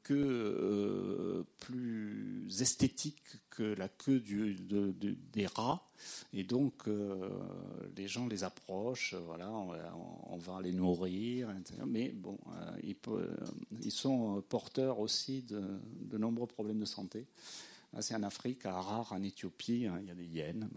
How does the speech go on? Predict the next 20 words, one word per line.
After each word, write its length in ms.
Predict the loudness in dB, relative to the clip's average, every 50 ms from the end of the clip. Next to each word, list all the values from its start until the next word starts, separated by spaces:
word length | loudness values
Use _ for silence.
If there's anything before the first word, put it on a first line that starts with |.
| -12 -12
Voilà, 160 | -8 -8 -8 -8 -8 -8 -8
bon. 100 | -8 -8 -8 -12 -12 -10 -10 -8 -6 -6 -6 -6 -6 -8 -10 -12 -14 -14 -14 -16 -16 -18 -20 _ _ _ _ _ _ _ _ _ _ _ _ -20 -20 _ _ _ _ _ _ _ _ -4 2
Alors, 180 | 8 10 10
la, 180 | 10 10 8 8
la 120 | 8 6
plupart 300 | 6 6 4 8 8 8
des 80 | 8 8
photos 260 | 4 4 4 2 4
que 80 | 2 4
je 100 | 4 4
montre, 480 | 4 6 6 4 2 2 2 2 2
euh, 300 | 4 4 4 4 4 2
je 140 | 2 4 4
les 120 | 4 4 4
ai 40 |
piquées 280 | 2 2 -2 2 2 2
sur 200 | 2 2 2 2
Internet, 520 | 2 2 2 2 4 4 4 4 2 0 -4 0
mais, 220 | 2 2 4 4
euh, 260 | 4 6 6 6 6